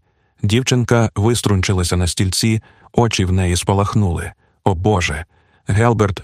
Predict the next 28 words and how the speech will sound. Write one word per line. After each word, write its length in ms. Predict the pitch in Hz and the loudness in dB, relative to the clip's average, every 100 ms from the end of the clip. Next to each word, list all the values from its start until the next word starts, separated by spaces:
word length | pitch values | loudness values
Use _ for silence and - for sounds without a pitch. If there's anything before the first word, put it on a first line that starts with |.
| - | -2
Фальк — 280 | 120 98 - | 0 2 0
це 140 | 104 | -2
шифр». 460 | 92 160 107 - - _ _ _ _ | 0 0 -2 -4 -8 _ _ _ _
Вона 380 | 104 101 107 95 | -2 0 0 0
затиснула 580 | 101 113 107 101 107 98 | 0 0 0 0 2 2
рота 420 | 101 117 - 82 - | 2 0 -2 -4 -4
обома 340 | 95 98 101 | -2 0 2
руками. 520 | 98 - 139 73 82 - _ _ - | 0 0 0 -2 -6 -10 _ _ -4
«І 100 | 107 | -2
ти 160 | - 139 | 2 2
збираєшся 540 | 127 131 110 92 104 | 4 4 4 2 2
заарештувати 680 | 104 104 104 131 135 90 87 | 2 2 2 2 2 0 -2
його, 300 | 80 82 - | -4 -4 -2
правда? 460 | - 120 95 82 80 _ _ _ - | 0 2 0 -4 -8 _ _ _ -6
Саме 300 | - 107 92 | 0 2 2
через 320 | 101 101 92 | 2 0 0
це 240 | - 95 110 | -2 -2 0
тобі 240 | 117 117 | 0 2
доведеться 480 | 113 107 95 92 104 | 2 2 2 0 0
піти. 440 | 120 - 85 76 - _ _ _ | -2 -2 -4 -6 -14 _ _ _
Ти 100 | - | -2
чекаєш 420 | - 117 123 95 | 0 2 2 2
на 80 | 107 | 2
це 120 | 110 | 2
повідомлення 600 | 104 107 117 170 120 101 | 2 2 2 2 4 2
від 140 | 95 95 | 0 0
свого 280 | 104 95 104 | 0 0 0
шефа?» 480 | 135 98 85 80 | 0 0 -2 -10